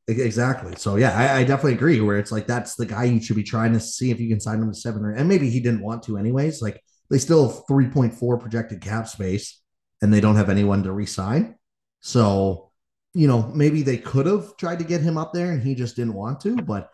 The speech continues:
that definitely feels like the k-, type of guy where it's like, man, if you could have gotten him up to, like,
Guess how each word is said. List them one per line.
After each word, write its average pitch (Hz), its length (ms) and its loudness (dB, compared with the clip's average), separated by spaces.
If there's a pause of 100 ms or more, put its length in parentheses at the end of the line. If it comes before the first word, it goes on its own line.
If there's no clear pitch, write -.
(200)
that 123 200 -2
definitely 143 340 2
feels 123 200 0
like 113 120 -2
the 107 80 -6
k-, 120 240 -6
type 131 220 2
of 107 80 -4
guy 107 300 -2
where 104 200 -2
it's 98 180 -10
like, 98 360 -8 (920)
man, 117 380 2
if 95 180 -2
you 123 220 2
could 131 320 2
have 110 180 2
gotten 110 340 -2
him 110 140 2
up 107 240 -4
to, 107 100 -4
like, 95 440 -6